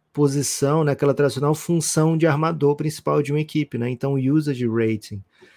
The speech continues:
do Drew Holiday nessas equipes foi daquele armador facilitador, sabe, Gibas? Vinte e cinco por cento,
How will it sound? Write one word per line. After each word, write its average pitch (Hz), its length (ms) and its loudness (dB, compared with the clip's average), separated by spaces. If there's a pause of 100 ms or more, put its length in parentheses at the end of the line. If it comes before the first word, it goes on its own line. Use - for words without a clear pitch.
(300)
do 117 340 2
Drew 120 220 2
Holiday 117 420 2
nessas 110 320 -2
equipes 135 500 -2
foi 180 240 2
daquele 196 360 0
armador 190 520 4
facilitador, 208 800 0
sabe, 160 320 -2
Gibas? 113 240 -2
Vinte 143 180 -6
e - 20 -16
cinco 156 240 -8
por 151 100 -6
cento, 160 440 -4